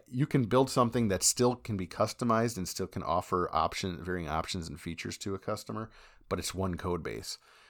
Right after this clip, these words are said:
And I was like, "This is the coolest thing I've seen in a long time." And it introduced me to this concept of software as a service. Um, and so I learned a lot about different, you know, feature toggles, and, um, I learned about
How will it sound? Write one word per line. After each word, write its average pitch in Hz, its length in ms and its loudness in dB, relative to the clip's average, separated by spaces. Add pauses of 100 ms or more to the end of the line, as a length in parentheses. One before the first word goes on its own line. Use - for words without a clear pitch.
(120)
And - 80 -10
I 101 40 -4
was 90 60 -4
like, 85 120 -10
"This 123 160 2
is 101 80 -2
the 95 80 -6
coolest 92 360 -6
thing 87 160 -6
I've 80 140 -8
seen 80 200 -10
in 78 100 -8
a 73 40 -8
long 76 220 -4
time." 104 320 -2
And 82 100 -4
it 85 120 -6
introduced 110 480 2
me 104 80 2
to 82 80 -2
this 85 100 0
concept - 420 -2
of 78 80 -6
software 80 400 0
as 76 100 -12
a - 40 -12
service. - 640 -4 (640)
Um, 78 460 0 (580)
and 113 140 0
so 120 220 8
I 110 160 6
learned 135 300 6
a 110 60 8
lot 101 260 10
about 90 400 4
different, 92 440 -4
you 95 100 -10
know, 80 140 -8
feature 110 400 -2
toggles, 76 760 0
and, 78 400 -10 (680)
um, 73 460 -6
I 90 80 -6
learned 87 320 -4
about 80 520 -2